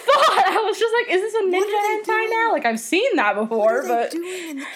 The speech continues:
Speaker 2: tree? I just don't understand.
Speaker 1: Yeah.
Speaker 2: Like, you couldn't be under the
Speaker 1: It
Speaker 2: tree? I, I don't get it.
Speaker 1: Uh, yeah, well, but so anyways, so then,
Speaker 2: So she
Speaker 1: um,
Speaker 2: wants him to come back home
Speaker 1: Yuriko
Speaker 2: with him, with her.
Speaker 1: Yeah, a-, and he, he,
Speaker 2: And
Speaker 1: he
Speaker 2: he sa-, and
Speaker 1: agrees.
Speaker 2: he does.
Speaker 1: He's like, "Yeah, I'll come back."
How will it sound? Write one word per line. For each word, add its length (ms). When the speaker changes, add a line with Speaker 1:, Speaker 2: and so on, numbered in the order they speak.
Speaker 2:
tree? 360
I 140
just 280
don't 220
understand. 460
Speaker 1:
Yeah. 480
Speaker 2:
Like, 80
you 60
couldn't 240
be 200
under 340
the 80
Speaker 1:
It 200
Speaker 2:
tree? 400
I, 140
I 100
don't 180
get 200
it. 120
Speaker 1:
Uh, 40
yeah, 680
well, 220
but 160
so 120
anyways, 540
so 140
then, 220
Speaker 2:
So 240
she 80
Speaker 1:
um, 80
Speaker 2:
wants 180
him 80
to 60
come 200
back 160
home 120
Speaker 1:
Yuriko 580
Speaker 2:
with 80
him, 60
with 140
her. 100
Speaker 1:
Yeah, 300
a-, 200
and 80
he, 100
he, 280
Speaker 2:
And 80
Speaker 1:
he 80
Speaker 2:
he 60
sa-, 20
and 100
Speaker 1:
agrees. 380
Speaker 2:
he 60
does. 100
Speaker 1:
He's 200
like, 140
"Yeah, 280
I'll 160
come 180
back." 260